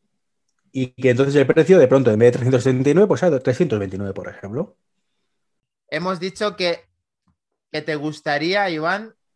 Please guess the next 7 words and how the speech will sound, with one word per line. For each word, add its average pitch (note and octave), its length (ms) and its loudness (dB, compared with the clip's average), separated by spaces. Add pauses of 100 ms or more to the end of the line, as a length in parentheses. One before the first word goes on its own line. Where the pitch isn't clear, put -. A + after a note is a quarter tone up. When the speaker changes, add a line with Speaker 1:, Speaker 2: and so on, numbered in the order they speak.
(280)
Speaker 2:
te C3 80 -12
gustaría C3+ 840 -8 (500)
que C3+ 100 -10
pusieran C3 720 -10 (540)
el C3+ 300 -12
chasis, D#3 600 -8 (380)
eh, B2+ 640 -10